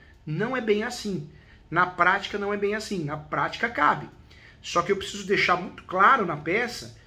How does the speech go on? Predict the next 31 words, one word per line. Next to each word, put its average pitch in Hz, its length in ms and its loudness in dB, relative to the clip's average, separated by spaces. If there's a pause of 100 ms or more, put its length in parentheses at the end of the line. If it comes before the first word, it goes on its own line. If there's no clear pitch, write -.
(280)
que 165 100 -4
é 175 40 2
um 196 100 0
imóvel 180 420 0
que 208 140 -10
não 226 120 -4
tinha 233 220 -6
destinação 226 580 -4
social, 220 560 0
uma 156 140 -4
destinação 196 640 -2
especial, 196 680 0 (380)
uma 170 160 4
destinação 185 720 -2
de 185 80 -8
uso 196 180 -8
comum 196 200 -4
de 202 80 -8
todos. - 540 2 (360)
Eu 151 80 -4
preciso 160 220 -8
deixar 196 340 4
claro 170 420 2
que 185 440 -8
aparece 190 720 4
na 208 120 2
matrícula 151 480 -2
como 147 160 -4
imóvel 151 280 2
público, 294 520 -4 (320)
porém, 254 600 2